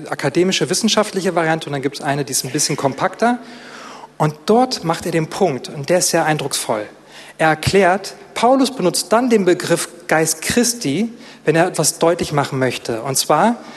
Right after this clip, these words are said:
dass der Heilige Geist uns die Werke Christi offenbaren möchte. Und er möchte uns zeigen, der Heilige Geist und Christi,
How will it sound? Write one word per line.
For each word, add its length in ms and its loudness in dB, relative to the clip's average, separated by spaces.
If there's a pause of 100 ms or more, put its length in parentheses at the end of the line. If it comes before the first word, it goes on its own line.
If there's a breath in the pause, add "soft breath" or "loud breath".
(380 loud breath)
dass 280 0
der 240 0
Heilige 380 4
Geist 600 0 (540 loud breath)
uns 320 2
die 240 -4
Werke 480 4
Christi 800 0 (800)
offenbaren 640 2
möchte. 500 -2 (600 loud breath)
Und 80 2
er 80 6
möchte 240 4
uns 160 4
zeigen, 560 2 (180 loud breath)
der 220 2
Heilige 380 4
Geist 580 0 (320 loud breath)
und 220 0
Christi, 680 0